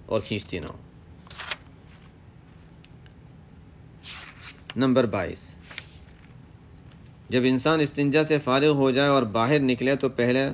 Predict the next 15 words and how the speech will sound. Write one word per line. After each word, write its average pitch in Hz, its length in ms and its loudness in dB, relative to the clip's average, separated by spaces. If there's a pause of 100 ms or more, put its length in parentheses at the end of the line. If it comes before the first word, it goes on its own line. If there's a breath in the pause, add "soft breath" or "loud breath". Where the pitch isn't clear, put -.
(120)
دایاں 113 400 0
پیر 104 140 -2
نکالے۔ 80 400 -10 (4000 loud breath)
نمبر 135 280 2
تئیس، 104 520 -2 (1300)
بیت 127 260 2
الخلاء 139 360 4
سے 160 200 0
انسان 151 440 2
جب 139 120 2
باہر 123 340 4
نکلے 143 540 0 (220)
تو 135 100 2
دعا 113 280 2
پڑھے۔ 87 260 -6